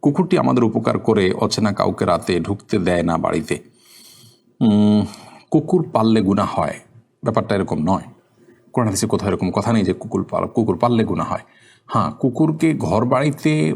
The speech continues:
মানুষের মতো করে রাখা, এটা হাদিসে নিষিদ্ধ। শয়তান কুকুরের আকার ধারণ করে, নানা কারণ আছে। আহ, ওই ঘরে রহমতের ফেরেশতা প্রবেশ করে না যেখানে কুকুর থাকে এবং কোনো প্রাণীর ছবি আঁকা থাকে বা ভাস্কর্যতে থাকে প্রাণীর। যদি কুকুর আমাদের বাড়ির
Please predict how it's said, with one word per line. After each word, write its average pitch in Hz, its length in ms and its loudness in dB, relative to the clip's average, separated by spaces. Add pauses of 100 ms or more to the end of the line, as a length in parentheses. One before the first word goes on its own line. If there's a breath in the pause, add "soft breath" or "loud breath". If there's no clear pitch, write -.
(140)
মানুষের 113 680 2
মতো 120 260 0
করে 101 440 2
রাখা, 87 380 -2 (120)
এটা 160 180 -2
হাদিসে 117 260 -2
নিষিদ্ধ। 107 360 -4 (640 loud breath)
শয়তান 147 320 0
কুকুরের 113 320 2
আকার 92 260 -2
ধারণ 98 260 -4
করে, 98 160 -4
নানা 170 380 -2
কারণ 110 260 -2
আছে। - 260 -8 (800 loud breath)
আহ, 95 340 -2
ওই 139 100 2
ঘরে 113 240 0
রহমতের 107 320 -2
ফেরেশতা 123 340 -2
প্রবেশ 107 260 -2
করে 101 120 -4
না 90 60 -2
যেখানে 95 280 -4
কুকুর 113 300 -2
থাকে 98 300 -4
এবং 87 280 -4
কোনো - 120 -8 (140)
প্রাণীর 123 400 0
ছবি 107 260 -2
আঁকা 87 240 -4
থাকে - 320 -14 (280)
বা 101 80 -2
ভাস্কর্যতে 104 640 -4
থাকে - 280 -8
প্রাণীর। 80 280 -6 (880 loud breath)
যদি 151 180 4
কুকুর 175 460 2 (180)
আমাদের 117 260 2
বাড়ির 98 360 0